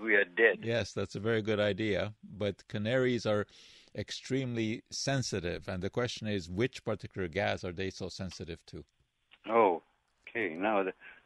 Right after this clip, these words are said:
Speaker 1: uh, it could be any kind of gas, because when you're drilling inside the mine, you don't know which pocket you are hitting.
Speaker 2: Well, th-, there, there's not that many gases that,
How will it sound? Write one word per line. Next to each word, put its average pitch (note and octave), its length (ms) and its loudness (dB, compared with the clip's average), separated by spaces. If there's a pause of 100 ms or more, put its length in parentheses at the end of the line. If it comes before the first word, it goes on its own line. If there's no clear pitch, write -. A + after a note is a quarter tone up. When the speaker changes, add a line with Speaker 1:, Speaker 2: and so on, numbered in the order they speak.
(140)
Speaker 1:
uh, C3 140 10
it G#2 240 0
could F#3 160 6
be D#3 180 4
any A3 240 6
kind C#3+ 240 6
of F#2 140 2
gas, G#2+ 240 6
because A2+ 240 -2
when C#3+ 160 2
you're C3+ 140 6
drilling D3 480 0
inside C3+ 400 2
the G#2 80 0
mine, B2 400 4 (520)
you C3+ 120 4
don't G3 120 2
know F#3 100 6
which E3+ 180 2 (180)
pocket E3+ 380 4
you G2+ 160 -2
are G2 100 2
hitting. B2 340 0 (360)
Speaker 2:
Well, A2 340 6
th-, A2 280 -2
there, A#2+ 240 8
there's G#2+ 420 2
not A2+ 200 4
that G#2+ 240 6
many F#2 200 2
gases F#2 500 4
that, F2 200 4